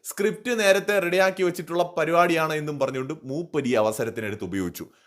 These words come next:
ഉള്ള കാര്യം പറയാലോ, ശാരികയുടെ ഗെയിമിനെ പൊളിച്ച് കൈ കൊടുത്തുകൊണ്ടിരിക്കുകയാണ് യഥാർത്ഥത്തിലൂടെ അനീഷ്.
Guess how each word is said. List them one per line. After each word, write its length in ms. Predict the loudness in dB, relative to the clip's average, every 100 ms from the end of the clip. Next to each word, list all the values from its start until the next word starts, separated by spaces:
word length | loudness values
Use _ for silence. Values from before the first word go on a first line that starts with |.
| _
ഉള്ള 260 | 4 6 6
കാര്യം 320 | 4 2 0
പറയാലോ, 500 | 0 2 0 -4 -8 _ -10
ശാരികയുടെ 1000 | -4 0 2 2 0 0 0 0 -2 -4
ഗെയിമിനെ 760 | -16 -2 0 2 0 -2 -2 -2
പൊളിച്ച് 680 | -4 _ -2 0 -2 -4 -6 -2
കൈ 160 | -4
കൊടുത്തുകൊണ്ടിരിക്കുകയാണ് 800 | -2 -2 -2 -4 -4 0 0 2
യഥാർത്ഥത്തിലൂടെ 640 | 2 0 -2 -6 -4 0 0
അനീഷ്. 340 | -2 -6